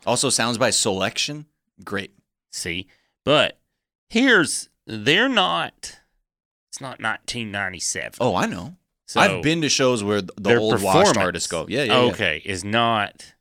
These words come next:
Speaker 1: Oh, yeah.
Speaker 2: Or, and I don't think these guys are Chubby Checker level performers, 'cause I've seen him lately, and he's still, he's still going at it.
Speaker 1: I don't, if Mike Jones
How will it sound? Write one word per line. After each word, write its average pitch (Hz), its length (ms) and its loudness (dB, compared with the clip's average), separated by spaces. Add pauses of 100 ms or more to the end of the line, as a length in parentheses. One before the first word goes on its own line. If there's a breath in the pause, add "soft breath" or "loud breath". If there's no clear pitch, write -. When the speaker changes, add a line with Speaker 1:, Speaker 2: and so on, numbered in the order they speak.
(100)
Speaker 1:
Oh, 120 120 2
yeah. 123 180 6
Speaker 2:
Or, 160 260 4
and - 80 2
I 131 140 2
don't 127 100 -8
think 135 180 -4
these 120 180 -6
guys 120 260 0
are 120 80 -4
Chubby 123 380 0
Checker 131 500 -2
level 107 300 0
performers, 107 720 -8
'cause 98 180 -8
I've 104 160 -4
seen 117 200 -4
him 110 220 -4
lately, 90 340 -6
and 85 120 -10
he's 117 180 -12
still, 170 320 -10 (160)
he's 143 140 -14
still - 180 -12
going 101 300 -14
at 85 160 -8
it. - 40 -8
Speaker 1:
I 156 120 2
don't, 190 180 -2 (100)
if 123 200 -4
Mike 139 260 0
Jones 135 540 -2